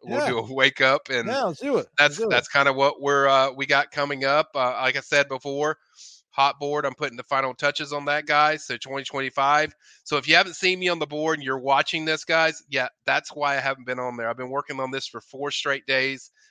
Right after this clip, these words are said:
Speaker 1: to get it done. I wanted to get it done for you guys. Um, it's gonna be really detailed, really good. Um, so that's kinda what I've been working on. And then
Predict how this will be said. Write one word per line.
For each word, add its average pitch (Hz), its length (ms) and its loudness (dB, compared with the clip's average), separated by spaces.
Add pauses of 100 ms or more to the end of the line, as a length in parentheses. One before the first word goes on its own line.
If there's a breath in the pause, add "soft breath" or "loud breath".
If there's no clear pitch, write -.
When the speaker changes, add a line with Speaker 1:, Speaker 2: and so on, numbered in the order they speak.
(160)
Speaker 1:
to 117 60 -20
get 143 180 -2
it 151 100 -8
done. 135 240 0
I 127 40 -2
wanted 139 220 -4
to 139 60 -12
get 139 160 -4
it 123 100 -10
done 127 200 -4
for 127 100 -14
you 120 160 -12
guys. 123 500 0 (540 soft breath)
Um, 107 240 -4
it's - 100 -14
gonna 147 160 -4
be 131 140 -8
really 139 260 -2
detailed, 139 560 -2
really 131 320 -6
good. 131 460 -2
Um, 117 280 -4
so 123 140 -10
that's 123 220 -2
kinda 131 240 -2
what 120 120 -6
I've 131 200 2
been 143 160 -8
working 139 320 -6
on. 135 260 -2
And 123 100 -8
then 117 240 -4